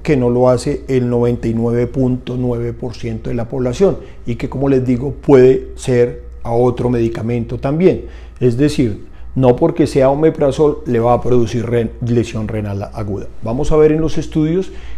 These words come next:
que no hay relación directa del omeprazol con daño en los riñones y que usted lo puede tomar de manera segura, como le voy a demostrar en los siguientes estudios. ¿Cuál es el verdadero riesgo de lesión renal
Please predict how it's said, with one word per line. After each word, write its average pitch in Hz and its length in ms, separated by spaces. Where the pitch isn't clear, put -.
que 127 160
no 156 220
hay 190 120
relación 135 720
directa 127 640
del 120 360
omeprazol 170 1000
con 147 340
daño 117 460
en 120 80
los 127 100
riñones 147 520
y 123 100
que 127 120
usted 120 280
lo 117 120
puede 113 240
tomar 107 440
de 110 120
manera 101 640
segura, 117 520
como 107 260
le 101 140
voy 104 220
a 110 40
demostrar 110 500
en 120 80
los 110 120
siguientes 98 500
estudios. - 460
¿Cuál 190 280
es 196 160
el 185 60
verdadero 143 580
riesgo 151 400
de 151 100
lesión 131 480
renal 131 540